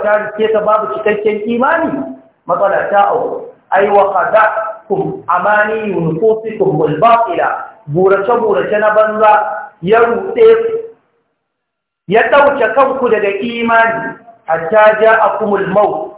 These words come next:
har sai da mutuwa ta zo muku. "Wa gharrakum billahi al-gharur," shaitan mai ruɗi ya ruɗe ku.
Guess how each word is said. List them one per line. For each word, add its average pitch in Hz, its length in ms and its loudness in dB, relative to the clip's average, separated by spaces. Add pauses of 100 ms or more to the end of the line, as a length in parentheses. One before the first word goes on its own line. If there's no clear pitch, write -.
(200)
har 220 200 0 (120)
sai 226 240 4
da 214 80 4
mutuwa 208 540 2
ta 190 120 0
zo 190 140 2
muku. 190 380 -2 (360)
"Wa 143 160 0
gharrakum 202 540 2
billahi 202 540 2
al-gharur," 208 600 -2 (140)
shaitan 202 520 -2
mai 185 140 -2
ruɗi 196 480 -2
ya 311 160 2
ruɗe 214 300 0
ku. 196 120 0